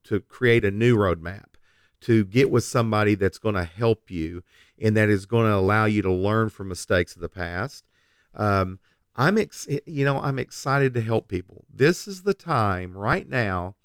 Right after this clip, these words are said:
where money is gonna be made, but it, it happens now instead of, um,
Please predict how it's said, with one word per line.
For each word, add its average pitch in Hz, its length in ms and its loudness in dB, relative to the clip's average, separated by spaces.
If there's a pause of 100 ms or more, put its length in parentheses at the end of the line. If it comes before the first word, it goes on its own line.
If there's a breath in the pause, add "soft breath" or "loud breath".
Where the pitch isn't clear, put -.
(360)
where 113 160 2
money 110 400 0
is 92 140 -2
gonna 110 200 -2
be 104 180 -4
made, 92 480 -10 (540)
but 113 160 2
it, - 180 0
it 110 200 0
happens 127 580 -4
now 101 640 -2 (420)
instead 113 540 4
of, 101 420 2
um, 95 520 -2